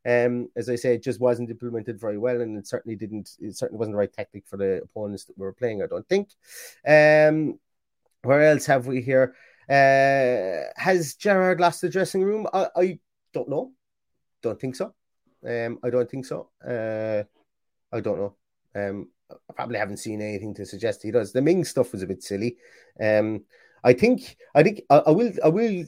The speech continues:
say one thing, and, and as I say, what you get,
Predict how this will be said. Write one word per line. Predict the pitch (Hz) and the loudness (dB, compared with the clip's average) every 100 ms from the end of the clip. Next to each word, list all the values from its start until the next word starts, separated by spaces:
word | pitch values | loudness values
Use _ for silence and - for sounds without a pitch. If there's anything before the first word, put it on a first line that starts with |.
| - | -10
say | - 170 170 | 4 8 10
one | 165 175 | 8 6
thing, | 160 127 110 | 6 4 4
and, | 120 120 | 2 2
and | - 131 | 4 2
as | 135 127 | 2 0
I | |
say, | 123 131 | 2 4
what | 120 135 | 6 4
you | 165 165 | 2 4
get, | 170 160 | 6 6